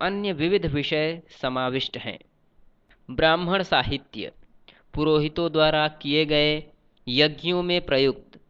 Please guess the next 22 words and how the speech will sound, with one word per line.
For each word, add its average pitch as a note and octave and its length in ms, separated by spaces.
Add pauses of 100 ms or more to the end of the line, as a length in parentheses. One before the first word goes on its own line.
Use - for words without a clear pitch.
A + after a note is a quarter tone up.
(120)
संहितानुमोदित D#3 1600 (140)
विधियों D#3+ 500
के G#3 300
व्याख्याओं D3 720
के D#3+ 240
संकलन C#3 680
का C3 180
नाम A#2+ 260
ही B2 180
ब्राह्मण A2+ 440
है। G#2+ 240 (600)
ब्राह्मण C3+ 480
ग्रंथ C3+ 460 (400)
अधिकतर G#3 520
यज्ञों C#3+ 460
की D#3 180
ही F3+ 180
विवेचना, C3+ 760 (240)
उनकी D#3 320
विधियों D3 440
का C#3+ 200
निर्देश, B2 720